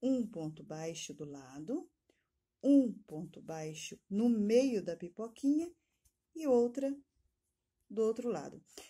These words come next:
Então, fica assim, olha, um ponto baixo à direita, ao lado do ponto pipoca,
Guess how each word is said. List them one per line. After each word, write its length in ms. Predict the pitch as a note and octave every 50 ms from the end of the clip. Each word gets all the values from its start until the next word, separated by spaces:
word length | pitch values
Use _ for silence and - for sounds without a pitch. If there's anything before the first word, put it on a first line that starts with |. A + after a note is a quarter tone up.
| _ _
Então, 280 | A#3 A3 C#4+ D#4 F#4+
fica 340 | G4 - - D#4+ D#4+ D#4+ F4
assim, 220 | F4 - - A3 F3
olha, 260 | E3 D#3+ D#3 - - _ _
um 260 | - C#4+ D#4+ D#4+ D4
ponto 280 | D#4 G#3+ F3+ F3 F3 -
baixo 580 | E3+ D3+ E3 D#3+ E3 E3 F3 E3+ - - - - _ _
à 120 | _ F#3+ G3
direita, 720 | F#3 A#3 C4+ A3 G3 G3+ G3+ G#3+ G#3+ G#3 D4+ E4+ G4+ - _ _ _ _
ao 160 | - F#3+ F3+
lado 400 | F3+ F3 F3 F3 F3+ G3 G3 G3+
do 140 | F3+ E3+ F3
ponto 340 | - _ F3 D#3+ D#3+ E3 -
pipoca, 640 | - A3+ A3 - - F3 F3 F#3+ F#3+ - E4 F4